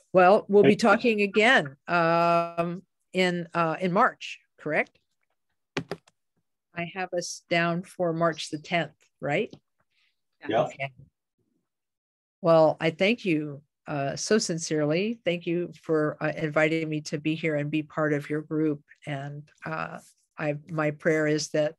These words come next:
Speaker 1: these, uh, these times together help us, uh, to find the patience within ourselves and, or the goodness within ourselves and continue to work from there. I'll recite a short prayer of dedication.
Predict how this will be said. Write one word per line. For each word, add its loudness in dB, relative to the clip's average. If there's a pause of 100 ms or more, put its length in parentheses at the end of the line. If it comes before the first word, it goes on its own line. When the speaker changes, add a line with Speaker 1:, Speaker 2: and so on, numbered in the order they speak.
Speaker 1:
these, -4
uh, -4 (560)
these 0
times -2
together -2
help -2
us, -6
uh, -6
to -4 (160)
find 0
the -2
patience -4
within -4
ourselves -10
and, -16 (120)
or -10
the -4
goodness -2
within -10
ourselves -14
and -18
continue -14
to -18
work -12
from -20
there. -20 (1080)
I'll 4
recite 4
a -2
short -2
prayer -2
of -10
dedication. -8